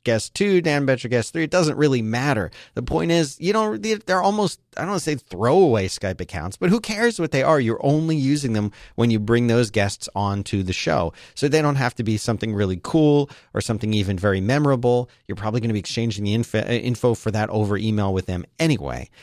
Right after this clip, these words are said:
So you, you get them on each one of those different Skypes. They all run at the same time. Now, people would say, "Well, wait a minute. I don't, that sounds like a lot of work."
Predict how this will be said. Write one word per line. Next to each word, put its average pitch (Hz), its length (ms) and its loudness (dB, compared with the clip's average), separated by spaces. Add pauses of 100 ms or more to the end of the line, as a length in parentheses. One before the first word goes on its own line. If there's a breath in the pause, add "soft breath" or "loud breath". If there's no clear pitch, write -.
(120)
So 156 400 2
you, 123 480 0
you 113 180 0
get 123 220 2
them 123 200 2
on 117 180 0
each 113 200 -4
one 120 140 0
of 107 80 0
those 107 260 2
different 98 300 -4
Skypes. 135 320 0
They 110 100 -2
all 104 180 2
run 104 140 0
at 92 100 -4
the 95 60 -4
same 90 280 -6
time. 85 540 -4 (360 loud breath)
Now, 135 240 0 (160)
people 170 260 0
would 180 120 2
say, 170 160 0
"Well, 165 140 2
wait 175 120 2
a 156 60 -2
minute. 104 180 -2
I 110 100 -4
don't, 143 200 -6
that - 160 -8
sounds 156 220 -6
like 151 120 -8
a 127 40 -6
lot 127 180 2
of 117 80 2
work." 151 460 0